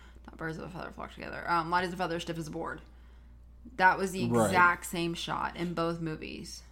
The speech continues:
Speaker 2: Did they drop her, though? They didn't drop her in
Speaker 1: I don't remember.
Speaker 2: in Legacy. I don't
Speaker 1: I
Speaker 2: remember.
Speaker 1: think I maybe, honestly, it's been, it's been a minute.
Speaker 2: Right.
Speaker 1: We watched this whenever the power went out.
Speaker 2: That's what I was gonna say
Speaker 1: <laughs>
Speaker 2: next, too.
Speaker 1: Back in Val-, back during Valentine's Day, so it's been a month.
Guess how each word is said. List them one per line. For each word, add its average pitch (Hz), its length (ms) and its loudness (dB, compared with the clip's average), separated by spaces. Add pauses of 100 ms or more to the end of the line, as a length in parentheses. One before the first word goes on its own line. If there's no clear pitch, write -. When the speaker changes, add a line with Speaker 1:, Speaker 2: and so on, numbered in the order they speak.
(100)
Speaker 2:
Did 127 120 -4
they 156 100 2
drop 113 400 -2
her, 170 160 -2
though? 196 280 -2 (960)
They 165 100 0
didn't 139 140 2
drop 101 240 -2
her - 60 -6
in - 60 -10
Speaker 1:
I 214 160 -2
don't 214 80 -4
remember. 160 560 -6 (180)
Speaker 2:
in 104 140 -4
Legacy. - 520 -8 (260)
I - 60 -4
don't 123 60 4
Speaker 1:
I 120 100 4
Speaker 2:
remember. - 40 -6
Speaker 1:
think 226 320 -2
I 254 80 -4
maybe, 202 320 -4
honestly, 285 540 -4
it's 269 260 -10
been, 190 220 -6
it's 185 200 -10
been 165 160 -6
a 160 40 -4
minute. 170 380 -4 (260)
Speaker 2:
Right. 98 440 -2 (140)
Speaker 1:
We 214 120 0
watched 185 360 2
this 185 260 -8
whenever 175 200 -2
the 165 80 -6
power 165 360 -2
went 170 160 0
out. 170 400 0 (220)
Speaker 2:
That's 147 160 6
what 160 40 8
I - 20 10
was 135 100 4
gonna 131 120 4
say 120 160 6
Speaker 1:
<laughs> - 0 -
Speaker 2:
next, 190 320 4
too. 185 60 4
Speaker 1:
Back 202 360 6
in 190 100 4
Val-, 175 260 4
back 185 360 6
during 180 240 0
Valentine's 170 500 0
Day, 175 180 2
so 180 140 -6
it's 190 140 -10
been 165 100 -4
a 160 60 -2
month. 160 400 -2